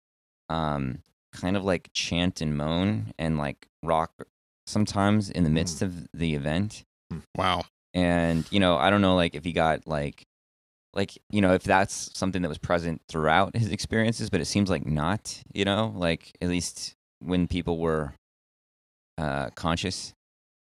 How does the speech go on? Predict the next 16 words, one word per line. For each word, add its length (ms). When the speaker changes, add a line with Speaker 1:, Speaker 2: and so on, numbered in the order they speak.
Speaker 1:
you 80
know, 100
but 100
he's, 240
like, 220
you 80
know, 60
he's 160
just, 140
like, 220
like, 300
l-, 340
like, 160
completely 640
losing 1040
his 720